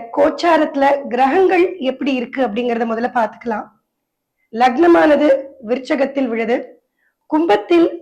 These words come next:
சனி செவ்வாய் சேர்க்கை, மீனத்தில் புதன் ராகு மற்றும் சுக்கிரன், மேஷத்தில் சூரியன் குரு,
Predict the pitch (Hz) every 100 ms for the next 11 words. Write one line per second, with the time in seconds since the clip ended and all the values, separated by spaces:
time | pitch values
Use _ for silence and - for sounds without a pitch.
0 | - _ _ - 262 277 311 - - -
1 | 254 240 262 262 - - - 262 - 269
2 | 254 - - _ _ _ _ - 240 294
3 | 359 359 - 311 302 - - _ _ _
4 | 208 196 240 277 294 277 - 220 240 254
5 | 254 294 277 247 247 262 262 _ - 277
6 | - 254 285 - _ _ _ _ _ 233
7 | 269 330 392 381 - 320 - - - _
8 | - 302 320 294 262 262 - - 202 175
9 | 262 262